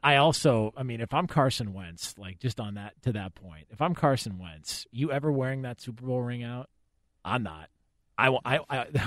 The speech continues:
I don't even want one. G-, g-, give it to, give it to whoever, uh, d-, uh, took care of the landscaping. Uh, I, I don't wa-, I don't even want one. Like, I'm not gonna wear it. I, I had nothing to do with it. I didn't play in the,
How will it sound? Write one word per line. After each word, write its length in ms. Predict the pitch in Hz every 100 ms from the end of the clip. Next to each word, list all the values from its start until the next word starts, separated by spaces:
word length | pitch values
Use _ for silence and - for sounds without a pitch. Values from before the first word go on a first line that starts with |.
| -
I 80 | 151
don't 120 | 160
even 180 | 117 113
want 180 | 131 131
one. 280 | 95 92 - _ 127
G-, 140 | 113 135
g-, 240 | - -
give 160 | 151 175
it 60 |
to, 240 | - 180 151
give 160 | 185
it 60 | 208
to 80 | 190
whoever, 340 | 175 156 151
uh, 140 | 139 131
d-, 120 | 151
uh, 160 | 127 -
took 140 | 175 -
care 120 | 156
of 40 |
the 80 | 123
landscaping. 840 | 120 127 135 - 123 98 87 82 -
Uh, 60 | 131
I, 360 | 117 147 135
I 40 | 156
don't 140 | 156
wa-, 100 | 143
I 80 | 139
don't 140 | 175 139
even 140 | 117
want 220 | 110 175 -
one. 140 | 147 -
Like, 120 | 123
I'm 120 | 147
not 100 | 214
gonna 140 | 143 110
wear 300 | 95 110 147
it. 80 | 147
I, 160 | 185 196
I 120 | 208
had 100 | 214
nothing 240 | 226 226
to 80 | 240
do 160 | 285 302
with 140 | 180
it. 80 | 107
I 100 | 151
didn't 220 | 220 185
play 200 | 165 135
in 60 |
the, 140 | 123